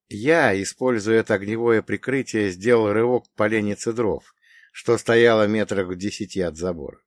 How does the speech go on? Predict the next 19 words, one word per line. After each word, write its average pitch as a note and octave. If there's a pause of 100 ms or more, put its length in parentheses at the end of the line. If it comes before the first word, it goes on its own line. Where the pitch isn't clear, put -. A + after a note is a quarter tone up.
(2750)
Земля D3+
под B2
ногами C3
была A#2+
мокрой B2+
от F2+
росы G#2
и G#2+
скользкой. - (460)
Я D3
едва C#3
не C3
упал, C3+
споткнувшись G2+
о G#2
что-то G2+
металлическое, F#2+ (280)
ведро, G2
кажется. -